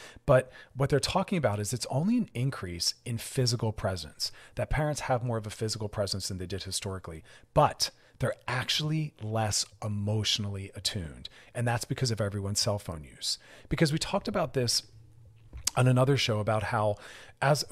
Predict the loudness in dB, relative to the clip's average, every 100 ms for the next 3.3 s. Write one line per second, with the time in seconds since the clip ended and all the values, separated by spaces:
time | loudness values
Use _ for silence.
0 | 0 2 4 6 6 6 4 2 0 0
1 | 2 2 2 0 -2 0 4 4 4 0
2 | -2 -2 0 0 0 0 0 0 0 -2
3 | -4 0 -2